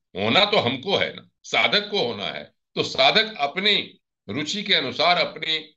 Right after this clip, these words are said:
शक्ति के अनुसार, अपनी साधना पद्धति के अनुसार अपने को, अ, प्राप्त करेगा, क्या जो उसे प्राप्त करना है।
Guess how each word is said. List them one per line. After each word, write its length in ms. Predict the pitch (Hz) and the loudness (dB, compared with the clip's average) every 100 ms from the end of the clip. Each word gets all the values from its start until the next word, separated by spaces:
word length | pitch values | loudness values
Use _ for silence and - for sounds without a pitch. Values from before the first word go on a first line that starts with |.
| _ - | _ -2
शक्ति 400 | 156 156 - 190 | -2 -2 -6 -2
के 120 | 175 | 0
अनुसार, 400 | 135 110 156 160 | 0 0 0 0
अपनी 240 | 143 156 | -2 -6
साधना 400 | - 131 147 180 156 | -6 -2 2 2 2
पद्धति 440 | 120 110 117 139 | -2 -2 -4 -4
के 100 | 139 | -4
अनुसार 340 | 117 110 165 | -4 0 0
अपने 300 | 127 120 123 | 0 -4 -6
को, 220 | 107 170 190 | -8 -8 -10
अ, 480 | _ _ - 135 120 - | _ _ 0 2 2 2
प्राप्त 360 | 139 127 - | 4 4 0
करेगा, 320 | 98 82 69 - _ - | -2 -4 -4 -10 _ 2
क्या 140 | 123 - | 2 2
जो 140 | 113 107 | -4 -6
उसे 340 | 107 98 95 90 | -6 -6 -4 -4
प्राप्त 340 | 90 85 - | -2 -2 -4
करना 240 | - 65 | -12 -12
है। 100 | 65 | -16